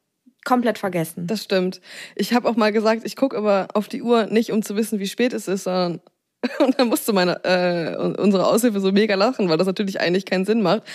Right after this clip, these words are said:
Speaker 2: Aber ich guck nicht auf die
Speaker 1: <laughs>
Speaker 2: Uhr, um dann zu wissen, so, keine Ahnung, ah, okay, wie lange ist es noch bis zum Feierabend, sondern, okay, um wie viel Uhr muss ich das schicken, wann muss es fertig sein, wie viel Zeit hab ich noch? Man guckt ja, man hat so zwei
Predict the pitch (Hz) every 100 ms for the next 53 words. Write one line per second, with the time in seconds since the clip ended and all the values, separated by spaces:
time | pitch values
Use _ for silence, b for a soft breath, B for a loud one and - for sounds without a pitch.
0 | B B - 185 180 B B - 277 247
1 | 208 247 269 - 226 247 - 277 294 -
2 | 208 208 208 208 294 269 254 269 B _
3 | - 208 202 202 208 131 190 185 196 208
4 | 202 226 202 202 214 202 202 196 202 208
5 | - 196 - 220 220 - 170 190 185 185
6 | 190 B B B 190 233 202 220 214 202
7 | 220 214 214 214 - 240 226 196 196 220
8 | 202 - 233 233 220 214 196 202 - 226
9 | 226 226 220 - 220 226 B B - 190
10 | - 269 208 196 185 202 214 247 185 -
11 | 208 226 202